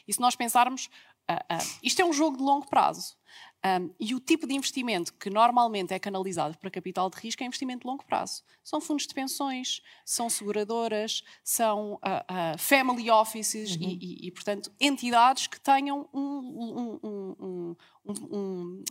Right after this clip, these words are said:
Speaker 1: ah, ah, que estejam focadas no longo prazo,
Speaker 2: Uhum.
Speaker 1: ah, em termos de investimento. E não há em Portugal, hoje em dia, bons mecanismos que, ah,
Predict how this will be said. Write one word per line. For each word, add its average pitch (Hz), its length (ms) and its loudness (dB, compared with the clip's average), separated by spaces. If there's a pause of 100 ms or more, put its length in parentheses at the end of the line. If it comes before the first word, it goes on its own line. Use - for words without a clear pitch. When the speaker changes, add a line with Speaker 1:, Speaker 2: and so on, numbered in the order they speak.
(140)
Speaker 1:
ah, - 260 -12
ah, - 440 -12
que - 60 -6
estejam 285 280 6
focadas 311 360 8
no 311 100 6
longo 330 300 6
prazo, 277 480 6 (100)
Speaker 2:
Uhum. 175 220 -6
Speaker 1:
ah, 233 180 6
em 247 100 0
termos 269 220 2
de 240 80 -4
investimento. 190 540 -8 (280)
E 330 120 4
não 339 200 8
há 214 140 8
em 233 60 -4
Portugal, 165 500 0
hoje 190 220 -6
em 190 100 -4
dia, 165 260 -6
bons 269 360 4
mecanismos 190 760 -4 (360)
que, 254 340 2 (480)
ah, - 180 2